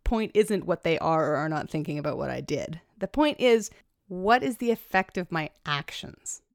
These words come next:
Have I made the world a better place for trans and non-binary people? And shame-based resentful compliance, even if I have earned this person's compliance,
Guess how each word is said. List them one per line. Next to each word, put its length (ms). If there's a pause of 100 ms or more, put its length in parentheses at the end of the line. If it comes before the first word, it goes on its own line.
(460)
Have 220
I 300
made 460
the 80
world 200
a 60
better 220
place 560
for 100
trans 520
and 220
non-binary 640
people? 460 (1160)
And 320 (1080)
shame-based 720
resentful 500
compliance, 560
even 180
if 120
I 80
have 400
earned 240
this 220
person's 360
compliance, 720